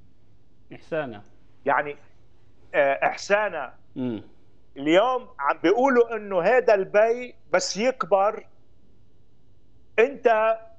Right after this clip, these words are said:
Speaker 2: أنت ما خصك إنك تساعده أو إنك تحميه أو إنك تعيله. الدولة هي بتعيله وبتاخده على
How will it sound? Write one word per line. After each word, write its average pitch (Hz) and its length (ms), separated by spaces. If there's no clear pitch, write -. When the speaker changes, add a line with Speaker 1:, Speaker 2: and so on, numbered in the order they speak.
Speaker 2:
أنت 233 200
ما 240 200
خصك 254 520
إنك 220 320
تساعده 196 840
أو 185 180
إنك 196 320
تحميه 208 560
أو 185 160
إنك 185 260
تعيله. 165 640
الدولة 214 520
هي 202 240
بتعيله 156 560
وبتاخده 165 680
على 156 500